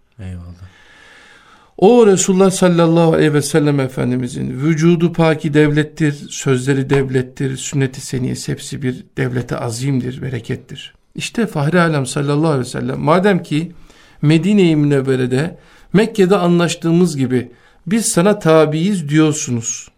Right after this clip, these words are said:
Speaker 2: Peki, bu beldenin kendine ait bir şekli olması lazım. Nedir? Ne şekli varsa, yemesi, içmesi, tarımı, dini, inancı, askeri, adli, örfi, neler düzenlenmesi gerekiyorsa,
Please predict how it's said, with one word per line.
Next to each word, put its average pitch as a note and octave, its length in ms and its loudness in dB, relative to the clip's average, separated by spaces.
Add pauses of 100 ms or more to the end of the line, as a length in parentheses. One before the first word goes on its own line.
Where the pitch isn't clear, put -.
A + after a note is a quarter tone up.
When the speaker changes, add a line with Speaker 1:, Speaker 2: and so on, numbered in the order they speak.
(120)
Speaker 2:
Peki, D#3 400 0 (840)
bu E3 420 2
beldenin E3 480 4
kendine E3 520 2
ait D#3+ 460 -2
bir D#3 220 -4 (380)
şekli F3 380 -2
olması D3 420 2
lazım. - 340 -16 (640)
Nedir? G3 400 2 (460)
Ne D#3+ 260 4
şekli F#3 380 0
varsa, C#3+ 400 -4 (560)
yemesi, D#3+ 560 0
içmesi, E3 560 -4
tarımı, D3+ 560 0
dini, D#3 340 0
inancı, D#3 640 -2
askeri, D#3+ 600 0
adli, D3+ 520 0 (400)
örfi, E3 560 2 (360)
neler E3 440 2
düzenlenmesi C#3+ 680 0
gerekiyorsa, C#3 800 -2